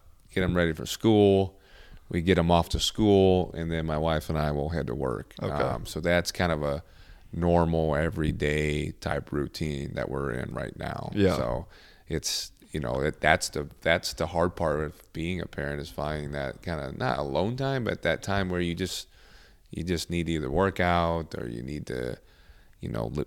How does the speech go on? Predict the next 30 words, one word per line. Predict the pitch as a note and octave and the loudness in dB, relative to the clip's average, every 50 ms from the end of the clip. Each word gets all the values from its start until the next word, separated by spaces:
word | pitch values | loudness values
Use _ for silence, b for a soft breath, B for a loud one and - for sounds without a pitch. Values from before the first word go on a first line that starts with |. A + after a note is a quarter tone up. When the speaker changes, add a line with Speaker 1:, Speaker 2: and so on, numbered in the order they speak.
| - - | -6 -4
Speaker 1:
listen | - D#2+ D#2+ - - E2 E2 | -4 -2 -2 -2 -2 -4 -4
to | - F#2 E2+ E2 | -4 -4 -2 -2
a | |
podcast, | D#2+ - D#2+ D#2 E2 E2 D#2 - D2 A#1+ G#1+ G#1+ - - - | 0 0 2 2 2 2 0 -2 -6 -6 -6 -6 -6 -2 2
Speaker 2:
Yeah, | G#2 G2+ G2+ F#2 | 4 4 4 4
Speaker 1:
you | D#2 | 2
know, | C#2 C2 B1+ | 0 -2 -4
or, | - | -6
you | C2+ C#2 G2+ G#2 | -6 -4 -4 -2
Speaker 2:
yeah. | G2 D#2 C#2+ A1+ A1+ | -2 -2 -2 -4 -4
Speaker 1:
or, | A#1+ C2+ B1+ C2+ C2+ C#2 B1+ - - | -4 -4 -4 -4 -4 -4 -6 -8 -8
you | - D2+ | -8 -8
know, | C#2+ C2+ | -8 -6
read | - D2+ E2 E2+ D#2+ | -4 -4 -2 -2 -2
a | D#2+ | -2
book, | - - - D2+ D2+ C2+ - - - - - - | -4 -4 -4 -4 -2 -4 -4 -6 -6 -6 -8 -12
you | - - | -10 -8
know, | A#1+ A#1 | -8 -8
something | - - - E2+ - - - | -8 -8 -6 -8 -8 -8 -10
like | A1 A#1 - - | -12 -12 -12 -10
that. | B1 A#1+ A1 G1+ G1+ - | -8 -8 -6 -8 -8 -12
So. | - - G#1+ G1+ G1+ F#2 - - - | -14 -12 -12 -10 -10 -12 -14 -10 -4
Speaker 2:
And | - G2+ G2+ | 0 4 4
then | G2 F#2+ | 6 4
at | F#2 - | 4 2
night, | G#2 F#2+ F#2+ F#2+ F#2+ F#2 | 2 4 6 6 6 6
it's | F2+ - - | 4 2 2
just | - F#2+ - - - - - _ - - | 0 0 0 -2 -4 -6 -10 _ -20 -14
wrangling | - - F2+ G2+ G2 F#2+ F#2 F#2+ G2 G2 G#2+ F#2 F#2 | -8 -2 2 4 4 4 4 2 2 2 2 2 2
'em | F#2 F#2 G2 | 0 0 -2